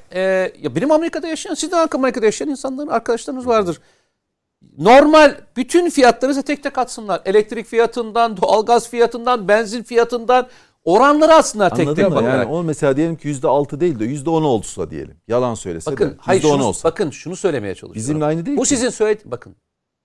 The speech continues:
Speaker 1: ben şunu anlatmaya çalışıyorum. İnsanların normal, biz geçen gün de konuşmuştuk hatırlarsan. Burada da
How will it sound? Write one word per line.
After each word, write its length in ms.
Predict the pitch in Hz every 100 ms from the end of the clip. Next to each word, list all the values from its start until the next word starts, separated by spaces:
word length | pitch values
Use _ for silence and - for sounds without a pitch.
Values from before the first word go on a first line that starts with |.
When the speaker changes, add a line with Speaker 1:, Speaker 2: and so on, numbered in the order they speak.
| -
Speaker 1:
ben 100 | 170
şunu 180 | - 202
anlatmaya 360 | 190 - 113
çalışıyorum. 440 | - 110 - - _ _ _ _ _ _ _ _ _ _ _ _ _ _ _ _ _ _ _ _ _ _ _ _ _ _ _ _ _ _ _ _ _ _ _ _ _
İnsanların 600 | 160 190 240 233 233 208
normal, 500 | 175 180 185 190 160
biz 160 | 139 151 _
geçen 300 | - 151 196
gün 100 | 196
de 40 | 185
konuşmuştuk 420 | 147 110 _ _
hatırlarsan. 480 | 113 120 117 110 123
Burada 280 | 135 143 139
da 240 | 131 -